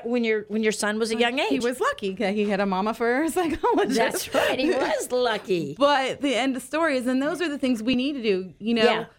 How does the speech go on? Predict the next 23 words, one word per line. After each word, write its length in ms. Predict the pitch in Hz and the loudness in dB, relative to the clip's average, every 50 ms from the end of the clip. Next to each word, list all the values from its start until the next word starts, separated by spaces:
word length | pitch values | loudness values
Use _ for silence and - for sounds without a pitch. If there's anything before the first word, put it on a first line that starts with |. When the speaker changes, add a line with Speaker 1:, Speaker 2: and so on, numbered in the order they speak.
| _ _ - | _ _ 2
Speaker 2:
we 120 | 277 320 | 4 4
all 140 | 311 320 330 | 6 4 4
have 180 | 330 285 240 | 2 0 -2
weaknesses. 500 | 208 233 226 - 214 226 220 - 240 202 | -2 -4 -4 -2 -4 -4 -2 -2 -2 0
We're 100 | 196 208 | 2 4
all 120 | 208 214 233 | 4 4 2
gonna 140 | 247 254 262 | 0 0 -2
have 120 | 226 208 | -2 -2
things 220 | - 226 226 208 | 0 0 0 2
we 80 | 190 220 | 2 2
don't 240 | 202 202 190 190 190 | 2 2 0 0 -2
do 160 | - 208 185 | -4 -4 0
well, 380 | 175 180 160 180 220 262 277 220 | 2 4 4 4 2 0 0 0
but 120 | 220 - | 0 0
we 140 | 226 254 254 | 2 2 0
all 160 | 269 - 359 | 0 0 0
have 220 | 320 339 294 202 | 0 -2 -2 -2
things 280 | - - 269 269 262 202 | 0 2 4 4 4 4
we 140 | 202 214 185 | 2 0 0
really, 380 | 170 196 220 247 226 202 190 | 2 2 2 0 0 -2 -4
really 340 | 165 180 220 233 214 185 180 | -4 -4 -2 -2 -2 -2 -4
do 320 | 165 139 202 220 202 180 156 | -4 -2 -2 0 0 0 0
well. 400 | 143 151 196 185 143 - - | 2 4 4 4 4 2 -2